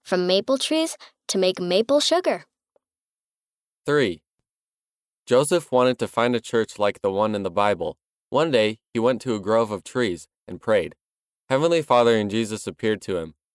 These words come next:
Speaker 2: They told him his sins were forgiven. They also said that he shouldn't join any of the churches. Soon, Jesus' church would be restored.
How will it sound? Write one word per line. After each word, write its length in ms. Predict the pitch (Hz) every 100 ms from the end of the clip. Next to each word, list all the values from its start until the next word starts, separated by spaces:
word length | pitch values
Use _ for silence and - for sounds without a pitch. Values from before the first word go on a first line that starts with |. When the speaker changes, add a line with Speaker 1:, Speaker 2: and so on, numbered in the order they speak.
| -
Speaker 2:
They 80 |
told 260 | 107 127 131
him 120 | 131
his 160 | 120 -
sins 240 | 123 120
were 120 | 110
forgiven. 600 | 107 101 92 117 92 82 _ _
They 140 | 101 107
also 320 | 127 143 120
said 300 | 110 110 101
that 160 | 95 95
he 100 | 101
shouldn't 400 | - 117 117 98
join 240 | 107 98 -
any 240 | 113 131
of 140 | 120
the 80 | 101
churches. 560 | - 113 110 - 80 - _ _ _ _ _
Soon, 360 | - 143 151
Jesus' 600 | 123 120 123 123 120 107
church 360 | - 117 117 -
would 200 | 101 92
be 120 | 110
restored. 600 | 110 120 - 151 107 80